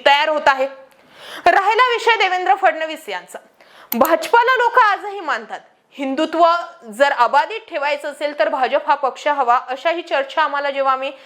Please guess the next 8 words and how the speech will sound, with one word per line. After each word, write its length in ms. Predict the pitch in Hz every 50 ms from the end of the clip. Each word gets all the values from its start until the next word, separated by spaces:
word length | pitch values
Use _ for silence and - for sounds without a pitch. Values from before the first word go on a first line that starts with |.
| - _ _
फील्डवरती 520 | - 320 302 311 330 330 311 302 311 349 330
फिरत 320 | - 302 262 254 254 254
असतो 240 | 247 254 254 277 277
त्यावेळी 340 | 269 262 233 220 214 233 226
ऐकायला 420 | 202 196 196 - 214 196 202 202
मिळतात. 340 | 196 196 185 180 180 143 - - _ _ _ _ _ - _ _
पण 140 | - 277 277
कधीपर्यंत? 680 | 285 - 294 262 269 349 339 359 311 302 294 294 294